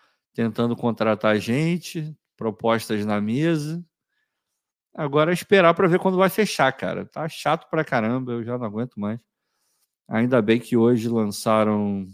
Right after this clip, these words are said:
hoje não, ontem, lançaram os dois primeiros episódios do Percy Jackson.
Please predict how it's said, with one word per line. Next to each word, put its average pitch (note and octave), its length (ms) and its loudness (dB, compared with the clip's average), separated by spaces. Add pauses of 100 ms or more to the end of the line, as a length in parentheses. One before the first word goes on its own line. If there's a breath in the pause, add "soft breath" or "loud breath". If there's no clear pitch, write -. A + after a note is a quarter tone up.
(140)
hoje B2 240 -6
não, G2+ 240 -2
ontem, G2+ 380 -4 (1500 soft breath)
lançaram A2 460 2
os G2 100 -4
dois A2 200 0
primeiros A2+ 400 0
episódios G#2 640 0
do G2+ 100 -4
Percy G#2 340 -6
Jackson. A2 560 -4